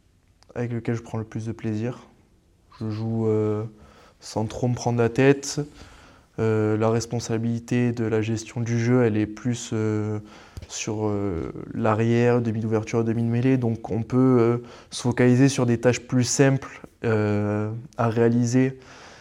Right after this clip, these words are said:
et aussi, euh, sur, euh, tout ce qui est, euh, une question d'activité, de placement. Et donc derrière, il faut jouer les coups à fond et, euh,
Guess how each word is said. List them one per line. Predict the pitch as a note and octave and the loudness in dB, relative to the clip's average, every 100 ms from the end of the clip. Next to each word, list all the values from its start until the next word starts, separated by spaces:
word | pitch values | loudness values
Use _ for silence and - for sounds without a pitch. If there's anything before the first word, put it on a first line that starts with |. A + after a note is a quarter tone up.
| - - | -20 0
et | B2 B2 | 4 6
aussi, | A#2+ - - C3 B2+ | 4 2 0 4 4
euh, | A2 G#2+ G#2 G#2 G#2 A2+ | 4 4 2 0 -2 -8
sur, | - - A#2+ G#2 | -12 -6 -2 0
euh, | G#2 G#2 G#2+ | 0 -2 -6
tout | A#2+ | -10
ce | - | -10
qui | - A2 | -10 -6
est, | A2+ A2 | -2 -2
euh, | G#2 A2 - - | -2 -4 -8 -12
une | A#2+ | -8
question | A#2 - A#2+ | -8 -4 -2
d'activité, | A#2 A#2 - A#2 A#2 C3 B2 B2+ B2+ | -2 -2 -2 -2 0 2 6 6 6
de | A#2+ | 4
placement. | A#2 A#2 G#2+ C3 D3 E3+ - _ - - - - - | 2 0 2 0 0 -2 -10 _ -20 -20 -20 -20 -10
Et | - A2 G#2+ A2 | -4 0 0 0
donc | A2 G#2+ | -2 2
derrière, | G#2+ G#2 A#2 | 4 6 4
il | A#2+ | 2
faut | A2+ G#2+ | -2 -4
jouer | G#2 G#2+ A2+ | -4 -2 0
les | A2+ A2 | 0 0
coups | - G#2 | 0 0
à | |
fond | G#2 B2+ B2+ | 0 -2 0
et, | A#2 G2 | 0 -2
euh, | G2 | -4